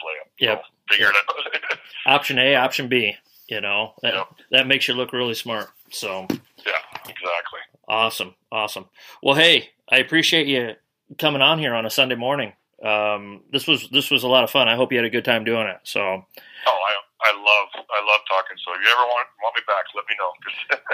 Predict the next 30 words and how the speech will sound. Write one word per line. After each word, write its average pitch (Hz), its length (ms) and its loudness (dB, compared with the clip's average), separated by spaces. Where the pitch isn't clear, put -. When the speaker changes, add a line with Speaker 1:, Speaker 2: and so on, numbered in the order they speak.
Speaker 1:
<laughs> - 320 -6
I 123 80 2
could - 140 -16
just - 180 -12
sit - 160 0
and - 100 -20
talk 110 220 4
basketball. 101 420 0
The 110 80 2
only 120 160 0
thing 120 120 -4
we're 110 180 -2
missing 110 320 -6
is - 100 -18
some 92 140 -8
appetizers 98 640 -2
and 87 80 -10
a 85 100 -14
drink. 90 220 -6
Speaker 2:
Yeah, 147 460 6
yeah. 127 380 0
Well, 123 560 0
uh, 117 160 -12
you 151 140 2
know, 123 340 2
I'm 147 60 2
gonna 151 140 0
make 139 220 0
you 139 100 2
pay 123 180 2